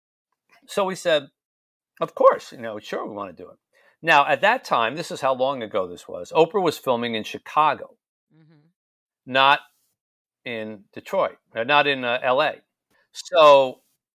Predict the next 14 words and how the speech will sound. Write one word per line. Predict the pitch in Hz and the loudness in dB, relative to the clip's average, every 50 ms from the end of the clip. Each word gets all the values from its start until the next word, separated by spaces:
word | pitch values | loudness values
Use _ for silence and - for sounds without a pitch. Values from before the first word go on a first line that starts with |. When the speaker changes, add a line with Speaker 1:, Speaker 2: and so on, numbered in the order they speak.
| _ _ _ _ _ _ _ _ _ _ _ _ _ _ _ - | _ _ _ _ _ _ _ _ _ _ _ _ _ _ _ -14
Speaker 1:
Chicago's | - - - 180 220 247 208 165 139 - | -12 -4 2 4 6 6 6 2 -2 -2
close | - 170 170 156 - - | 0 0 0 0 -2 -2
enough | 147 135 117 - | -4 -2 -4 -4
to | - 113 | -6 -14
Detroit | 101 - - - 233 233 190 127 - - _ | -18 -16 -6 -2 0 2 2 0 -2 -4 _
that | 135 127 123 131 | -4 -4 -4 -6
we | 170 208 220 | -6 -2 0
all | 214 160 135 - | 2 2 2 2
just | - 135 117 - _ _ | -2 -6 -8 -8 _ _
took | - 135 - - | -8 -8 -6 -6
a | 110 | -10
bus | 87 - 233 269 117 107 - - - - _ _ - | -2 2 4 4 4 2 0 -8 -18 -20 _ _ 0
out | 127 117 95 - | 0 0 0 -2
there, | 117 107 92 87 | -8 -12 -12 -14